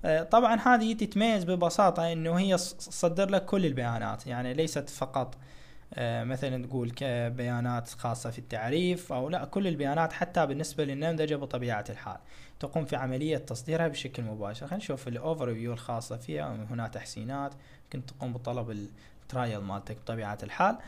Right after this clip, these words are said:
النقطة اللي لازم تنتبه عليها إنه هذه الإضافة لازم تكون متوافقة مع الريفت اللي أنت تشتغل عليه.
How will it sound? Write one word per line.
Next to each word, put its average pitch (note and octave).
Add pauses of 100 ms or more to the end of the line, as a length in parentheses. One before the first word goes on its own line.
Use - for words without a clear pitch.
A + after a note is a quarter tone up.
(320)
النقطة F3+
اللي D#3+
لازم F#3
تنتبه D3
عليها A2
إنه C3+
هذه A#3+
الإضافة C#3+
لازم C#3
تكون F3+
متوافقة D#3
مع B2+
الريفت E3+
اللي C3+
أنت D#3
تشتغل C3
عليه. G#2